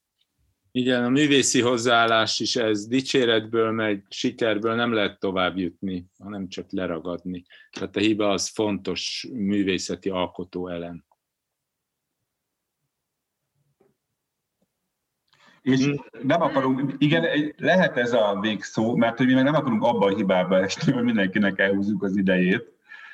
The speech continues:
Speaker 2: Ö, úgyhogy a Ricsinek rádobnám a lehetőséget a legkonfra, mert, ö, azt hiszem, hogy eljött az idő. És egyébként néztem a kérdéseket, sajnos nem,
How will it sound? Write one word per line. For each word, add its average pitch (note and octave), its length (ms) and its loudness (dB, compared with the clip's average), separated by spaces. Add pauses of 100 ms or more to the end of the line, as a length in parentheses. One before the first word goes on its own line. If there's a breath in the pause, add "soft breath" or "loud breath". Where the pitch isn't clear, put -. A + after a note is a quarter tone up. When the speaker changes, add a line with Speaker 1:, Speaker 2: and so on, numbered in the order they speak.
(260 loud breath)
Speaker 2:
Ö, G2+ 360 4 (200)
úgyhogy G#2 500 0
a G#2+ 440 2
Ricsinek G#2+ 460 0
rádobnám F#2 480 0
a F#2 60 4
lehetőséget F#2 680 0
a F#2+ 60 2
legkonfra, F#2 560 0
mert, F2+ 340 0
ö, F#2 220 4 (240)
azt F#2+ 180 -2
hiszem, F#2+ 260 -2
hogy F#2 140 2
eljött F#2+ 220 0
az F#2 100 -4
idő. C3 220 0 (200 loud breath)
És - 160 -2
egyébként C#3 340 2
néztem C3+ 300 2
a A#2+ 80 0
kérdéseket, A#2+ 560 -2
sajnos A2+ 340 -2
nem, A#2 340 0